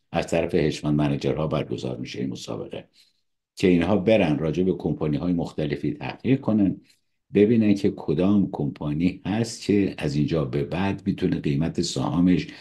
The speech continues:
افزایش خوب پیدا کنه. بعد باید بیان تحقیقاتی کردن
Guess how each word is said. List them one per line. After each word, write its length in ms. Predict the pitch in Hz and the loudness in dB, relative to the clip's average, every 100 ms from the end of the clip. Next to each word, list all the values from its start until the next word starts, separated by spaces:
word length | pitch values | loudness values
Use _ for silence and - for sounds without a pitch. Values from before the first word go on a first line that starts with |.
| - - - | -20 -20 -6
افزایش 560 | - 73 - 78 80 95 | -2 -2 0 2 2 0
خوب 360 | 73 - 87 | 0 2 2
پیدا 320 | - 69 60 62 | 2 -2 -2 -6
کنه. 360 | - - - _ _ _ _ _ - | -8 -12 -14 _ _ _ _ _ 0
بعد 220 | 107 113 | 4 6
باید 260 | 104 98 90 | 6 6 6
بیان 260 | 98 87 - | 4 4 2
تحقیقاتی 540 | 85 73 78 85 - | -2 -2 -2 -4 -2
کردن 420 | 80 71 78 73 | -4 -4 -6 -6